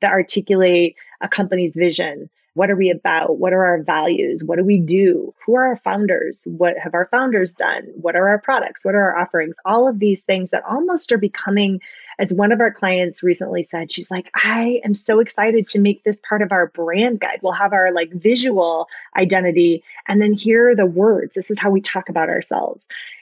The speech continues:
And so I thought that was really brilliant. I actually hadn't thought of that myself,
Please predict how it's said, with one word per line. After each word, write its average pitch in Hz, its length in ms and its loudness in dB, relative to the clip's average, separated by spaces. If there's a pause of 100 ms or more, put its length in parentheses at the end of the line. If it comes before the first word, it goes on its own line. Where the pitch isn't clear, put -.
(100)
And 220 200 4
so 262 160 4
I 262 80 4
thought 302 200 2
that 339 160 4
was 208 160 2
really 233 240 6
brilliant. 185 560 2
I - 60 0
actually 196 380 0
hadn't 190 340 -6 (160)
thought 392 200 -2
of 185 100 0
that 208 160 0
myself, 180 420 0